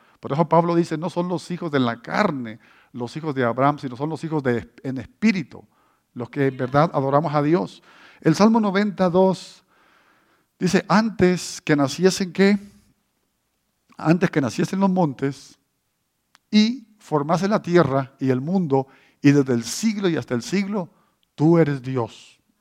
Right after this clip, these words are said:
El salmista inspirado dice, ahora dice, "Tú eres", no "tú eras" o "tú serás", sino "Tú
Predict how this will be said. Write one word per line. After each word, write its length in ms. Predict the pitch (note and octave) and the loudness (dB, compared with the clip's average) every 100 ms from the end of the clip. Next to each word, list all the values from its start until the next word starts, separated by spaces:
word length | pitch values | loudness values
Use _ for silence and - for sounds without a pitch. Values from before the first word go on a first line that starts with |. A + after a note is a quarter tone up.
| _ | _
El 120 | - A#2 | -12 -8
salmista 500 | B2 C3+ D#3+ E3+ D3+ | -6 -6 -4 0 0
inspirado 640 | B2 - C3+ D3 D#3+ E3+ - _ _ | -2 -4 2 2 2 -2 -8 _ _
dice, 420 | B2+ D3 D3 C3 - _ _ _ | -4 -2 -2 -6 -8 _ _ _
ahora 260 | A2+ C3+ B2+ | 0 2 2
dice, 260 | E3+ F3 | 2 0
"Tú 360 | - _ A3 A3 | -2 _ 0 2
eres", 380 | F#3+ G3+ D3 - | 2 2 0 -4
no 240 | D3+ F#3 | 0 0
"tú 220 | - E3+ | 0 0
eras" 540 | D3+ F#3+ G#3 F3 - _ _ | 2 2 0 -4 -12 _ _
o 120 | B2 | -10
"tú 140 | - | -6
serás", 400 | F#3 E3 D3 D3 | -6 -2 0 -2
sino 420 | - - C3+ B2 G#2+ _ _ | -6 -10 -10 -8 -12 _ _
"Tú 520 | D#3 G3+ A3 A3+ - | 2 4 4 0 -4